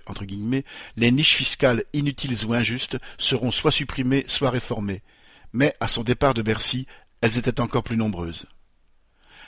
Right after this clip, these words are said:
L'exemple venait donc de haut, et Sarkozy a montré depuis, avec le bouclier fiscal,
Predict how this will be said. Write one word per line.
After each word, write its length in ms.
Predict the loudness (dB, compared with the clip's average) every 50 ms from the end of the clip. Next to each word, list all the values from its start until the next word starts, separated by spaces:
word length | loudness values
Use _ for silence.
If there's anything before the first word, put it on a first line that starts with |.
| -12 -4
L'exemple 480 | -2 0 2 4 4 4 4 4 0 0
venait 240 | 2 4 4 4
donc 220 | 4 4 2 2 2
de 180 | 0 0 0 0
haut, 200 | -2 -2 -2 -2 -6 -12 -14 -4 -2
et 80 | 2
Sarkozy 520 | 4 4 4 2 0 0 0 0 0 -2 -2
a 100 | 0 0
montré 300 | 2 2 0 0 0 -2
depuis, 400 | -2 -2 -2 -4 -6 -8 -8 -8 -8 -12 -18 -8
avec 220 | -4 -2 -2 0 -2
le 80 | -2
bouclier 320 | -2 -2 -4 -2 0 0 0
fiscal, 540 | 0 0 -2 -2 0 2 2 2 2 -2